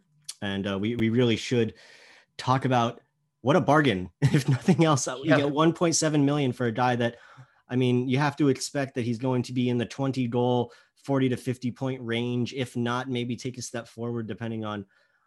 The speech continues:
Speaker 1: on, uh, where he slots into this lineup, which we'll get into in a second. But o-, overall, just, uh, you've gotta love this deal. Am I right?
Speaker 2: Oh, I, I absolutely love it. And look, we're, you know, someone may hear us say that and go, "Well, they're only playing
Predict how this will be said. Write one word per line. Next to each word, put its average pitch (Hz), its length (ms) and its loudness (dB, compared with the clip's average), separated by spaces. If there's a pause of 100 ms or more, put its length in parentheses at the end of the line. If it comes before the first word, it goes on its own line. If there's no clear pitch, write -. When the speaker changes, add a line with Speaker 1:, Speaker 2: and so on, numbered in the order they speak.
(160)
Speaker 1:
on, 107 320 -6
uh, 107 180 -4
where 113 200 -6
he 113 120 -6
slots 120 300 -8
into 117 140 -4
this 104 160 -8
lineup, 123 340 -8
which 110 220 -12
we'll 110 100 -10
get 107 160 -10
into 107 240 -8
in 101 60 -8
a 98 40 -10
second. 113 440 -10
But 101 160 -8
o-, 113 180 -12
overall, 117 460 -2
just, 101 320 -8
uh, 110 60 -4
you've 110 240 -6
gotta 123 220 0
love 110 380 -2
this 104 220 -8
deal. 117 300 -2
Am 95 100 -4
I 92 100 -4
right? 110 280 -6 (840)
Speaker 2:
Oh, 143 120 4
I, 113 260 -2
I 117 80 2
absolutely 117 460 0
love 117 160 4
it. 107 100 0
And 110 100 -2
look, 117 220 0
we're, 110 160 -4
you 117 140 -4
know, 101 240 -6 (420)
someone 135 340 0
may 120 140 2
hear 120 220 0
us 110 120 -2
say 117 180 0
that 107 180 -2
and 110 40 -10
go, 104 140 0
"Well, 123 260 4
they're 120 120 2
only 123 160 -2
playing 113 560 -2